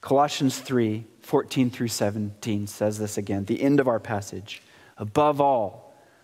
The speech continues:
clothe yourselves with love, which binds us all together in perfect harmony. Let the peace that comes from Christ rule in your hearts. For as members of one body, you are called to live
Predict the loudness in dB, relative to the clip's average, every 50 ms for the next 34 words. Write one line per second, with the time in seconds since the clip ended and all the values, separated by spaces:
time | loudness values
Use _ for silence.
0 | _ _ _ _ _ -20 -4 2 4 4 6 6 4 4 2 4 4 4 4 6
1 | 4 2 0 -2 -2 0 0 2 0 -2 -4 -6 -10 -10 -12 -12 -12 -16 -20 _
2 | _ _ _ _ _ -10 -8 -4 0 2 2 2 2 0 -4 -10 -14 -18 -20 _
3 | -20 -20 -20 _ _ -4 -4 -4 -4 -6 0 0 2 2 4 4 4 2 2 4
4 | 4 2 2 0 -4 -4 0 2 2 2 2 0 -2 0 2 2 2 2 2 0
5 | 2 0 0 -2 -4 -4 -8 -8 -8 -8 -10 -8 -4 -4 -2 -2 -2 -4 -6 -8
6 | -10 -12 -16 _ _ _ _ _ _ _ -20 -20 _ _ 0 0 0 0 -2 -6
7 | -6 -6 -2 -2 0 0 2 0 0 0 -2 -2 -2 0 0 -2 -2 0 -2 -2
8 | 0 0 0 0 0 0 -4 -8 -12 -16 -18 -20 -20 -14 _ -10 0 2 4 6
9 | 6 6 6 6 4 2 2 2 2 2 2 0 0 0 2 2 0 -2 -8 -12
10 | -12 -12 -14 -18 _ _ _ _ _ _ _ _ -2 0 0 2 2 2 2 2
11 | 4 2 2 2 2 0 2 2 2 2 4 2 2 2 2 2 0 -2 -4 -8
12 | -14 -20 _ -6 2 4 4 6 4 4 2 0 0 2 2 2 0 -2 0 2
13 | 2 4 2 2 0 -6